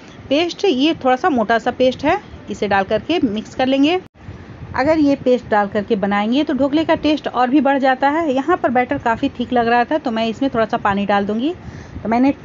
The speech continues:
one table spoon इसमें पानी डाला है, ज़्यादा पानी ना डालें वरना better पतला हो सकता है। तो यहाँ पर मैंने check करके देखा, better बिल्कुल सही consistency में है। तो अब ये last चीज़ इसमें जा रहा है वो है baking soda, जिससे मेरा batter जो है वो ferment होगा।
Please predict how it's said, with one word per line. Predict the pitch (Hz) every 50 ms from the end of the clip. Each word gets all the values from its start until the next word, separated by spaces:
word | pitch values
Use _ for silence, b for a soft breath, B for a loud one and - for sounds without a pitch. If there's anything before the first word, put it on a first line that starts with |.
| - - 202
one | 220 240 269
table | 262 294 294 294 311 294
spoon | - - 330 311
इसमें | 320 311 - 330 330
पानी | - 302 285 302 294
डाला | 285 277 285 285
है, | 285 302 339
ज़्यादा | 269 226 208 202 220
पानी | 214 226 220 220 220 226 220 202
ना | 220 220 214
डालें | 220 220 220 247 311 359
वरना | 311 226 196 190 196 202 202
better | 196 196 190 214 202
पतला | - 208 190 - 214 220
हो | 233 226
सकता | - 240 - - 247 247
है। | 262 294 330 B B B B B B B B - -
तो | 196
यहाँ | 202 202 202 202
पर | 202 - 269 302
मैंने | 285 233 208 208 220 208
check | - - 214 202
करके | - 214 202 - 233
देखा, | 208 233 226 226 262 330 349
better | 262 214 196 196 233 226
बिल्कुल | 208 202 233 226 - 277 285 302 302 302 285
सही | - - 226 240 254
consistency | 247 - 240 226 - 247 233 - 247 240 226 - 269 254
में | 262 262
है। | 262 285 311 359 381 - - B B B B B B B B - - -
तो | - 202 - -
अब | 220 247 254 240
ये | 262 285 302 320 320 277 - - - - - - - - - - - - - - - -
last | 214 233 254 277 254 - - -
चीज़ | - 277 262 240
इसमें | 277 - 269 277 262
जा | 240 247 247
रहा | 254 269 277 277 285
है | 294 320 330
वो | 294 208 208 254 269
है | 247 269 311 320 285
baking | 214 190 202 202 - - 233 226 196
soda, | - - 214 233 233 262 285 330 285
जिससे | 214 240 240 - - - 311 311 330 320
मेरा | 285 233 226 233 226
batter | 202 214 214 208 - 247
जो | 240 254 262
है | 294 330
वो | 285 240 214
ferment | - - 196 190 202 214 208 196 202
होगा। | 190 180 185 190